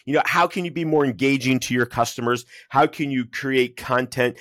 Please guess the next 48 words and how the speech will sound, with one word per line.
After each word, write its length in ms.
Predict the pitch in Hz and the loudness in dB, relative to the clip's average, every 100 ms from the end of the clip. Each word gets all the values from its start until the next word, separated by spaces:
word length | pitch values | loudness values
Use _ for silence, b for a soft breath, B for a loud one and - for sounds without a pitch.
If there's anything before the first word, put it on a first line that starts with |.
| B - | B 0
that's 240 | 120 - | 0 0
going 320 | 127 123 123 | 0 2 0
to 180 | 113 117 | 0 0
attract 360 | 104 - 135 - | 0 2 2 2
them 140 | 139 120 | 0 2
to 60 | |
what 180 | 117 113 | 2 2
you 140 | 107 | 0
do, 400 | 104 123 127 127 B B B | 0 4 4 4 B B B
whether 240 | 120 117 | 0 2
it's 100 | 107 | 0
your 120 | 117 - | -4 -2
podcast 560 | 123 117 120 110 104 | 0 0 0 -2 -2
or 40 | 113 | -4
your 100 | 104 | -2
business 480 | 107 110 110 104 | -2 -2 -4 -4
and 80 | 101 | -4
everything? 480 | 101 104 107 101 101 _ _ - | -2 -2 -4 -4 -6 _ _ -6
A-, 240 | 147 143 | -6 -4
and 220 | 156 151 _ - | -6 -6 _ -2
really 360 | 175 196 185 143 - | 4 6 4 0 -2
figure 160 | 170 | 2
out 120 | 160 - | 2 0
how, 580 | 156 143 151 143 135 - | 0 4 4 4 2 -2
what 240 | 131 147 147 | -2 -2 2
that 160 | 147 | 0
is 120 | 139 127 | 0 -4
for 140 | 127 | -8
you 320 | 113 117 156 | -6 0 0
and 100 | 156 | 0
how 200 | 127 131 | 0 -2
then 240 | 127 123 120 | -2 -4 -4
you 100 | 131 | -4
can 160 | 123 | -6
start 300 | 113 131 120 | -2 -2 0
to 100 | 117 | -2
apply 400 | 101 - 120 117 | -4 0 2 4
that 240 | 113 104 - | 4 2 -2
to 220 | 117 107 b b | -6 -6 b b
increase 580 | 98 104 139 131 120 - _ _ | -8 -4 -2 -2 -4 -18 _ _
your 340 | 104 98 95 - | -8 -6 -6 -12
e-, 80 | 107 _ 135 | _ _ 0
email 240 | 147 135 113 | 4 4 4
leads 520 | 135 127 123 98 101 _ - | 0 -2 -4 -8 -20 _ -2
or 220 | 98 95 | 0 0
your 180 | 92 92 | 0 -4
subscriber 600 | - 87 - 139 131 123 | -6 -8 2 4 4 2
base 480 | 123 120 120 - | 2 2 0 -6